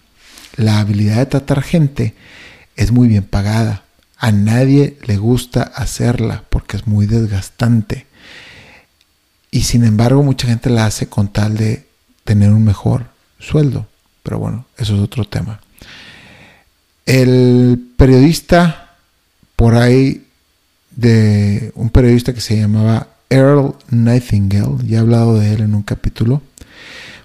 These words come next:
periodista por ahí de los años cincuenta, no sé cuándo murió. Tiene un video muy famoso, un audio que se llama Cambia tu vida en diecinueve minutos. Creo que son diecinueve minutos, por ahí va. Pero bueno,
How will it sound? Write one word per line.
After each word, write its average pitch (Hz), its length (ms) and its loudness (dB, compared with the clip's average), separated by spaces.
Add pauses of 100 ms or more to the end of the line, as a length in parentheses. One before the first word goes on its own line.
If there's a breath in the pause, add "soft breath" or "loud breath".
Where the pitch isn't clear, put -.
(120)
periodista 127 540 2
por 110 120 0
ahí 110 80 2
de 120 60 2
los 113 160 0
años 120 260 0
cincuenta, 107 680 0 (600)
no 107 80 -4
sé - 120 -8
cuándo 110 280 -2
murió. 110 400 -4 (220)
Tiene 123 180 2
un 147 100 4
video 123 200 4
muy 131 140 2
famoso, 113 580 -2
un 117 160 2
audio 110 480 0 (380)
que - 120 -10
se 101 140 -12
llama 110 460 -4 (840 loud breath)
Cambia 143 420 2
tu 127 140 0
vida 135 580 4 (140)
en 123 180 4
diecinueve 107 520 2
minutos. 104 600 0 (220)
Creo 113 160 -6
que 127 80 -6
son 123 140 0
diecinueve 110 380 0
minutos, 110 520 -6
por 117 160 -2
ahí 120 80 2
va. 113 240 -4 (140)
Pero 117 160 -4
bueno, 113 240 0